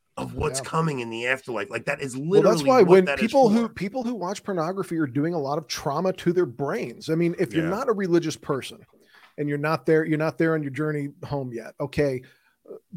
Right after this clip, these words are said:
Speaker 2: but you're doing a lot of violence to your physiology because your brain is set up, like you just said,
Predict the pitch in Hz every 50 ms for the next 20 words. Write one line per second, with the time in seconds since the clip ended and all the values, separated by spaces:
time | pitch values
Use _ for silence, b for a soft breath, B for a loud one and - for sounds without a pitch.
0 | - _ - 175 180 - 165 160 185 131 - 175 233 294 349 403 156 123 120 131
1 | 160 214 247 202 131 110 110 139 147 202 254 240 185 165 139 - - - - -
2 | 220 180 151 160 151 - - - - 220 202 160 180 160 135 131 - 247 330 427
3 | 330 - - - - 127 - b b b b b - 180 - 202 170 147 190 185
4 | 139 123 123 151 180 202 240 277 294 285 254 196 156 - - - 208 202 190 202
5 | 240 240 - 143 151 147 143 151 139 127 - 214 226 220 - - - 247 254 233
6 | 160 143 131